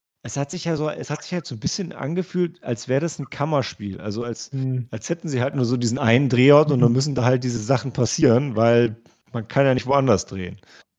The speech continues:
Speaker 1: Ähm, was auf einer Bühne ja einfach okay wäre, aber im Film hat man ja an sich die Möglichkeit, auch mal rauszugehen und mal irgendwie ein bisschen was zu zeigen.
Speaker 2: Ja.
Speaker 1: Mhm, mhm.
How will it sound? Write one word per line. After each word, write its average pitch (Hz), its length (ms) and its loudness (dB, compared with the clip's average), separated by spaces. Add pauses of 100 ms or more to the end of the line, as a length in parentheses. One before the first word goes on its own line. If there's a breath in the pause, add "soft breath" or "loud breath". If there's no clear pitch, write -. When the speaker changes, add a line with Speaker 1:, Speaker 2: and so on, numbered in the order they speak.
Speaker 1:
Ähm, 101 440 -4 (120)
was - 140 -8
auf 107 140 -4
einer 107 80 0
Bühne 123 340 -2
ja 113 140 0
einfach 107 240 -6
okay 120 400 0
wäre, 101 180 2
aber 98 400 -4 (540)
im 110 120 -4
Film 123 400 0
hat - 160 -6
man 107 140 -2
ja 98 100 -2
an 98 80 -4
sich 98 160 -4
die 104 100 -2
Möglichkeit, 104 520 -2
auch 107 120 0
mal 101 120 4
rauszugehen 98 640 0
und 98 140 -12
mal 95 140 -10
irgendwie 95 200 -8
ein 90 80 -10
bisschen 113 260 -8
was 95 160 -12
zu 90 100 -18
zeigen. 95 460 -14 (1040 soft breath)
Speaker 2:
Ja. 131 220 -10
Speaker 1:
Mhm, 92 180 -18 (360)
mhm. 92 240 -16